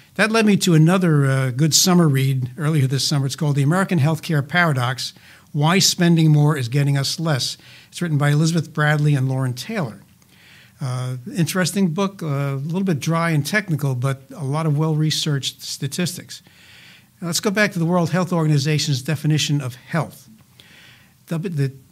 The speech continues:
W H O defines health as a state of complete physical, mental, and social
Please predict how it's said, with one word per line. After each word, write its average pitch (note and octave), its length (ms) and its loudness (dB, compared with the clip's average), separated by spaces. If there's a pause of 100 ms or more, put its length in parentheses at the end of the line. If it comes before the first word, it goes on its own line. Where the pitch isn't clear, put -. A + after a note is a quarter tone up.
W G3+ 260 0
H G3 240 2
O F3+ 120 2
defines D3 420 0
health F3+ 260 -8
as D3+ 140 -2
a C3+ 60 -4
state F3 300 -2
of D3+ 120 -2
complete C#3+ 340 -2
physical, G3+ 680 -4 (300)
mental, E3+ 580 0
and C3+ 160 0
social B2 600 -2